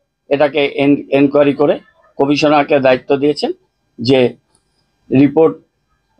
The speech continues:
আহ, দিয়ে যথাযথ ব্যবস্থা নিতে as per law। কালকেও আমি, আহ, ওই ভদ্রলোকের সাথে কথা বলেছি যে প্রাক্তন ডিএসপি, তিনি আমাকে ফোনে যেটা বলেছেন, ওনাকে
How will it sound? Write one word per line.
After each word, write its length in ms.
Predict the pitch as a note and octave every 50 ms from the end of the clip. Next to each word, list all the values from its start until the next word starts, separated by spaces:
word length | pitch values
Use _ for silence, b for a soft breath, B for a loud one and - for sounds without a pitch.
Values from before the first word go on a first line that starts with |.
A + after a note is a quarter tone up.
| - - -
আহ, 300 | B2+ B2 A#2+ A#2+ A#2+ A2+ - - _ _ _ _ _ - - A#2+
দিয়ে 340 | A#2 C3+ D3+ E3 F#3+ G3+ - _ _ _ _ _ - G#2+
যথাযথ 480 | A2 C3+ C3 B2+ D3 D3 D3 D3 C#3+ -
ব্যবস্থা 480 | D3 C3 C3 C3+ C3 C3+ B2+ - D3+ C#3
নিতে 280 | C#3+ C#3+ C#3+ - G#3 - _ _ _ _ _ _ _ -
as 160 | - C3+ B2+ - - -
per 140 | E3+ G#3 C#4+ - _ _ _ _ _ _ _ _ _ _ _ - C3
law। 140 | D3 C3 G2+ - _ _ _ _ _ _ _ _ _ _ _ _ _ _ _ _ _ _ _ _ _
কালকেও 440 | - C#3 C#3+ D3+ D3 - G3+ G3+ G3
আমি, 420 | F#3 F3+ F3 F#3 F#3 F3+ F3+ F#3 F#3 _ _ _ _ _ _ _ _ _ _ _ _ _ _ _ _ _ _ _ -
আহ, 340 | - B2 B2+ B2+ B2 B2 B2 - _ _ _ _ _ _ _ _ _ _ -
ওই 120 | B2+ C3
ভদ্রলোকের 540 | B2 G#2+ A#2+ C3+ C3 D3+ D#3 D#3 D3+ D3+ D#3
সাথে 320 | D3 - D3 D3+ D3+ D3+ C3+
কথা 240 | - C#3 C3 - C3+
বলেছি 420 | C3 C3+ C3 C3+ C3 B2+ - - - _ _ _ _ _ _ _ _ _ - -
যে 80 | B2
প্রাক্তন 440 | A#2 - C3 A#2+ - - - B2+ A#2+
ডিএসপি, 520 | A2+ B2+ C3+ C3 B2+ - - - G#3 - _ _ _ _ _ _ _ _ _ _ _ _ _ - - - _ _
তিনি 320 | - D#3+ D#3+ F3 F#3 F3+ F3
আমাকে 360 | D#3+ D#3+ E3 D3+ D#3+ E3 D#3
ফোনে 360 | C3+ - - C#3+ D3+ D#3 D#3
যেটা 240 | C#3+ D3+ C#3+ D3 D3
বলেছেন, 440 | C#3+ C#3 C#3+ C#3+ C#3 - F#3+ A#3+ A#3
ওনাকে 400 | F#3 D3 C#3+ B2+ B2+ C3+ C3